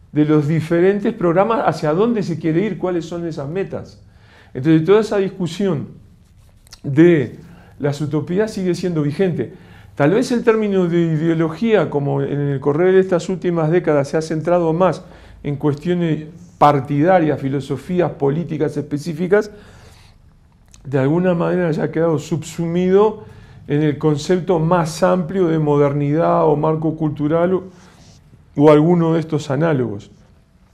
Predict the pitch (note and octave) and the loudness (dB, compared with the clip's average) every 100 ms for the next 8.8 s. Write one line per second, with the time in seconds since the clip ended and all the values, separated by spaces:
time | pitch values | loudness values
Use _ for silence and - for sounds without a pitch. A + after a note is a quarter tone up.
0 | - - D#3+ D#3+ D#3+ D#3 F#3 G3 G3+ - | -20 -8 0 0 0 -4 -4 -2 -2 -2
1 | E3+ E3 C#3 C#3 C#3 D3+ E3 D3+ C3+ - | -4 -2 -4 -6 -6 -6 -2 0 0 -4
2 | - - - - _ - C3+ D3+ F#3+ D3 | -20 -20 -20 -20 _ -4 0 2 2 -2
3 | B2+ G#2+ - - _ _ - C#3+ D#3+ D#3 | -4 -10 -16 -20 _ _ 0 2 4 2
4 | D#3 D#3 F#3+ F#3+ F#3 E3+ C#3 B2+ A#2 B2+ | 2 0 2 2 4 2 0 -2 -2 0
5 | B2+ A#2+ - C#3+ D#3+ D#3+ - _ _ _ | -2 -4 -2 0 0 -4 -18 _ _ _
6 | _ - C#3+ D#3 F3 F3 E3 E3+ E3+ E3+ | _ 2 4 6 4 2 2 0 0 0
7 | E3 D#3+ D3 D3+ D3 D3 D3 - G#3+ G#3+ | 2 4 4 4 4 2 0 -4 0 2
8 | F#3+ E3+ D#3+ F3 F#3 F#3+ F#3+ - | 4 2 2 2 4 2 0 -6